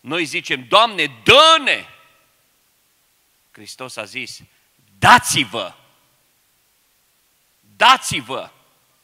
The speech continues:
pe voi înșivă.” Nu iubesc biserica pentru cum o văd eu, ci pentru cum o vede Hristos. Nu iubesc biserica pentru ce facem noi din ea, ci pentru ce a făcut Hristos din ea. În al treilea rând,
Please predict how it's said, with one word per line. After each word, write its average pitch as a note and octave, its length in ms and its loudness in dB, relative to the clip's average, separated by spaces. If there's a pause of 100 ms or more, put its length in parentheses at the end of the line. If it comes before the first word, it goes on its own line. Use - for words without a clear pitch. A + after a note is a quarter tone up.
(420)
pe A#2 120 -18
voi A2+ 380 -12 (480)
înșivă.” F#2+ 840 -20 (1200)
Nu A2+ 180 -20
iubesc C3+ 380 -18
biserica A2+ 480 -20
pentru G#2 320 -20
cum G#2 200 -20
o G2+ 60 -20
văd G2 240 -20
eu, F#2+ 180 -20
ci F#2 160 -20
pentru F#2+ 300 -20
cum G2 160 -20
o F#2+ 60 -20
vede G2 300 -20
Hristos. - 560 -20 (360)
Nu B2+ 160 -12
iubesc D3+ 320 -10
biserica B2 440 -16
pentru A#2 280 -20
ce A#2 160 -18
facem A2+ 340 -18
noi A2 200 -14
din G#2 200 -18
ea, G#2 180 -14 (220)
ci - 140 -18
pentru A#2+ 240 -16
ce B2+ 140 -12
a B2 40 -10
făcut - 420 -20
Hristos A2+ 560 -12
din G2+ 200 -18
ea. G2+ 80 -12
În G2 100 -14
al G2+ 100 -16
treilea C#3+ 300 -14
rând, G#2 280 -18